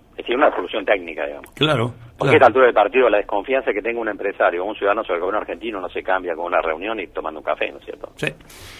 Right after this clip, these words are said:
Speaker 2: Y a esta medida,
Speaker 1: <coughs>
Speaker 2: a esta medida que proponga Scioli o que van a tomar, le van a llamar ce-, más cepo. Y entonces, otra vez la grieta enfrentándose entre una cosa y la otra.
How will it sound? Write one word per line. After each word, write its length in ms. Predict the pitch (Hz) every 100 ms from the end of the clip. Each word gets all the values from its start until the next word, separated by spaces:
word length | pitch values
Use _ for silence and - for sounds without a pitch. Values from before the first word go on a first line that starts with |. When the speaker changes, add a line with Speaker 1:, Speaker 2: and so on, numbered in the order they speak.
| - - -
Speaker 2:
Y 160 | 143
a 80 | 147
esta 220 | 190 -
medida, 460 | 175 170 196 190 165 117
Speaker 1:
<coughs> 80 | -
Speaker 2:
a 80 |
esta 200 | 165 156
medida 300 | 151 160 175 131
que 140 | 131
proponga 520 | 113 113 127 156 156
Scioli 460 | 156 180 175 175 156
o 140 | 98
que 100 | 90
van 160 | 87 98
a 100 | 107
tomar, 380 | 147 143 170 185
le 60 |
van 140 | 127 139
a 40 |
llamar 280 | 127 131 147
ce-, 360 | - - - 160
más 320 | 104 151 -
cepo. 520 | - 175 - 85 - - - - -
Y 160 | - 90
entonces, 460 | 92 147 147 131 - - -
otra 680 | 101 151 175 170 - 160
vez 180 | 151 160
la 120 | 147
grieta 560 | 147 160 156 156 135 113 - -
enfrentándose 760 | 131 131 135 135 160 143 143
entre 160 | 143 143
una 120 | 139
cosa 220 | 143 139
y 40 | 110
la 80 | 98
otra. 220 | -